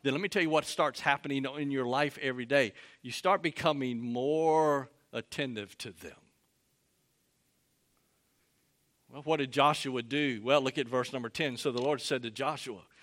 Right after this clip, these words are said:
he said, "Rise up." Why is it that you have fallen on your face? That's from God. "Why are you on your face, Joshua?" Notice what he says in verse eleven. Israel's what?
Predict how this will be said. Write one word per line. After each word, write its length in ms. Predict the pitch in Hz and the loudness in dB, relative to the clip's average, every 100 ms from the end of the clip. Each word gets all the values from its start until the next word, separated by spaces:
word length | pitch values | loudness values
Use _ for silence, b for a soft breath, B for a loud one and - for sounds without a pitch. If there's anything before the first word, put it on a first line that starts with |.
| b b | b b
he 60 | 127 | -4
said, 200 | 139 127 | 0 2
"Rise 400 | 117 135 151 143 | 6 8 8 6
up." 240 | 151 - | -2 -2
Why 200 | 143 143 | 4 6
is 200 | 170 151 | 6 2
it 140 | 135 120 | -2 -4
that 80 | 117 | -6
you 220 | 127 147 | -6 -6
have 100 | 113 | -6
fallen 420 | - 151 175 160 | 0 2 2 -4
on 160 | 135 131 | -6 -6
your 140 | 135 | -8
face? 680 | - 185 160 127 107 - - _ _ _ _ _ _ _ _ _ _ _ _ | -8 -6 -6 -8 -10 -10 -12 _ _ _ _ _ _ _ _ _ _ _ _
That's 200 | - 190 | -4 -4
from 200 | - 160 | -4 -6
God. 240 | 135 165 110 | 2 2 2
"Why 180 | 135 165 | 0 0
are 60 | |
you 160 | 202 202 | 0 -4
on 80 | 185 | -6
your 80 | |
face, 320 | 156 196 190 - | -6 -6 -6 -6
Joshua?" 460 | 160 165 - 180 _ _ _ _ _ _ _ _ _ _ _ _ _ - | -6 -6 -12 -20 _ _ _ _ _ _ _ _ _ _ _ _ _ -6
Notice 260 | 131 185 196 | -2 0 2
what 120 | 185 | 2
he 40 | |
says 280 | 156 196 165 | 2 -2 -2
in 80 | 151 | -2
verse 240 | 185 185 | -2 0
eleven. 420 | 170 190 160 113 - _ _ _ _ _ _ _ _ _ _ _ _ - | 0 0 -2 -10 -16 _ _ _ _ _ _ _ _ _ _ _ _ 2
Israel's 520 | 180 185 170 151 - | 2 4 2 2 0
what? 380 | 208 170 120 | 0 -2 -6